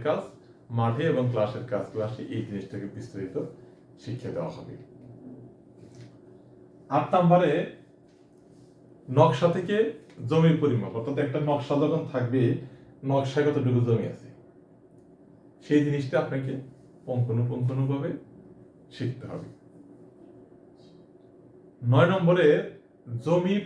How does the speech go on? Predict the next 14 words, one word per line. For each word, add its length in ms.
পরিমাপের 580
বিভিন্ন 400
একক, 260
যেমন 260
ভূমি 220
পরিমাপের 440
একক 220
হচ্ছে 260
বর্গফুট। 540
সেই 140
বর্গফুটটা 680
কিভাবে 240
এক 140
শতাংশ 300